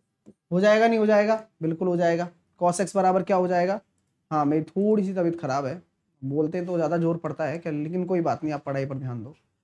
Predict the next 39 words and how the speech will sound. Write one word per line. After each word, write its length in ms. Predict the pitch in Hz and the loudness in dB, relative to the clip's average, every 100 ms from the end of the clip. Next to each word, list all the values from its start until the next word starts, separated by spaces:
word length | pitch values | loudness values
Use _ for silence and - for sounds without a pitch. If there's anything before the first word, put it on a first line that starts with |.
| _ _ | _ _
अब 100 | 208 | 0
यहाँ 220 | 214 220 262 | 4 6 6
पर 120 | 277 | 4
जो 100 | 285 | 4
कहानी 320 | 277 233 262 | 4 6 6
है 60 | 254 | 4
ना 80 | 247 | 2
सर, 200 | 226 190 - | 0 -2 -4
उस 100 | 202 | -8
पर 140 | 269 214 | -2 4
जरा 220 | 220 233 | 6 6
फोकस 320 | 226 196 226 | 4 -2 -2
करेंगे 320 | - 214 240 | 0 2 2
ना 200 | 214 220 180 | 0 -2 -2
तो 60 | 214 | 0
आपको 260 | 196 196 196 | 0 2 2
बड़ा 160 | 196 | 2
मजा 220 | 180 170 175 | 2 2 2
आने 200 | 156 147 | 0 -2
वाला 200 | 131 123 | -4 -6
है। 60 | - _ _ - | -14 _ _ 0
बोले 120 | 233 | 2
सर 100 | 262 | 2
कहानी 340 | 262 196 226 247 | 2 2 4 4
क्या 160 | 254 | 6
है? 220 | 196 214 - _ _ - | 6 4 -2 _ _ 0
कहानी 280 | 185 214 285 | 4 6 6
ये 180 | 277 233 | 4 4
है 120 | 247 | 2
कि 120 | 269 | 0
sine, 600 | 262 - 226 247 294 277 190 | -2 4 6 6 4 2 0
ये 200 | 185 302 | 2 2
जो 140 | 311 | 2
है 100 | 262 | 4
ना, 140 | 277 190 | 4 2
ये 160 | 208 269 | 2 0
sine 460 | - 220 247 285 | 2 4 4 2
फ़ोर 380 | 269 220 214 311 339 - _ _ _ - | 0 2 2 2 -2 -12 _ _ _ 0
प्लस, 200 | 262 247 | 4 4